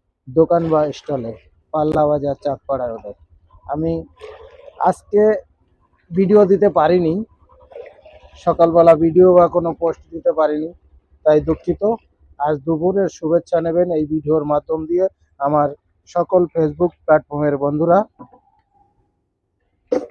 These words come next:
এবং সকালের শুভেচ্ছা, সকালের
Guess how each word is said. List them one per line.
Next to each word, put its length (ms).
এবং 220
সকালের 460
শুভেচ্ছা, 440
সকালের 360